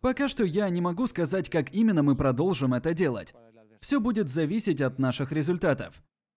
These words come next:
Сейчас мы играем каждые три дня. Так что будем отталкиваться от этого.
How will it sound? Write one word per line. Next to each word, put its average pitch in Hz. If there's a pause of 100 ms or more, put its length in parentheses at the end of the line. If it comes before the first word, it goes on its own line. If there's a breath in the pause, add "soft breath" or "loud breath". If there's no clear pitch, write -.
(240)
Сейчас 262
мы 185
играем 165
каждые 139
три 139
дня. 127 (520)
Так 269
что 214
будем 156
отталкиваться 135
от 135
этого. 117